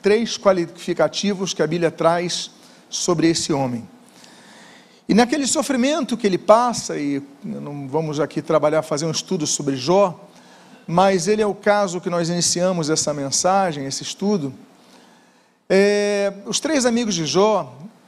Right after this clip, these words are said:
é, Eliú, Bildad e Zofar,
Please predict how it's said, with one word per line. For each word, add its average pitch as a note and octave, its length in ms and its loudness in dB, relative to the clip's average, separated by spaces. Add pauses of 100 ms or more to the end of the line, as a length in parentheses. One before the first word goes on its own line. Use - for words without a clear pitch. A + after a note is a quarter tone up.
(140)
é, C#3 600 0
Eliú, E3 560 4
Bildad D#3+ 580 0
e C#3+ 60 -6
Zofar, F3+ 520 2